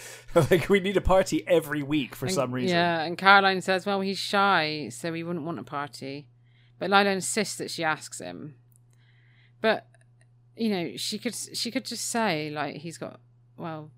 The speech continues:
Speaker 2: actually, no, this comes up later.
Speaker 1: It does come
Speaker 2: Forget
Speaker 1: up
Speaker 2: I
Speaker 1: later,
Speaker 2: said
Speaker 1: yeah,
Speaker 2: that.
Speaker 1: yeah.
Speaker 2: So she thinks she can't see a way out of this now.
Speaker 1: Yeah.
Speaker 2: Later on at the Wakefield's house, Ned and Alice are confused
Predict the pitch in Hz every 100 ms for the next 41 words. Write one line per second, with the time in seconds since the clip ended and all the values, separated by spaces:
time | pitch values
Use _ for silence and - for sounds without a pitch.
0 | - 135 135 170 160 147 147 151 - -
1 | 143 143 151 147 - 139 135 117 120 107
2 | 143 123 139 147 - - - - - _
3 | _ - _ _ _ - - 175 170 160
4 | - _ _ _ - - 202 185 208 -
5 | - 208 156 - 170 151 139 113 120 -
6 | - - 85 - _ - 135 101 - _
7 | _ _ _ _ _ _ _ _ - -
8 | - - 214 262 - 226 143 156 143 -
9 | 135 135 - 131 147 160 - - - -
10 | - _ 165 175 190 180 170 160 - 147
11 | - 165 113 110 - -